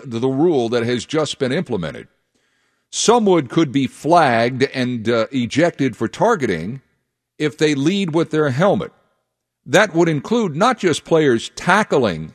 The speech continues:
someone on the other team, but an offensive lineman trying to block,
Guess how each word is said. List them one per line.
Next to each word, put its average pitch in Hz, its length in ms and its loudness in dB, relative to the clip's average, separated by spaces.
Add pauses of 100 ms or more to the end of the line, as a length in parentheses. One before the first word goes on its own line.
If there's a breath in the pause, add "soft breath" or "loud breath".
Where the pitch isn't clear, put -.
someone 95 720 0
on 98 160 -4
the 92 120 -2
other 78 160 -4
team, 85 600 -8
but 156 360 4 (360 soft breath)
an 139 200 0
offensive 160 640 2
lineman 113 420 2
trying 95 340 -2
to 73 60 -8
block, 78 540 -2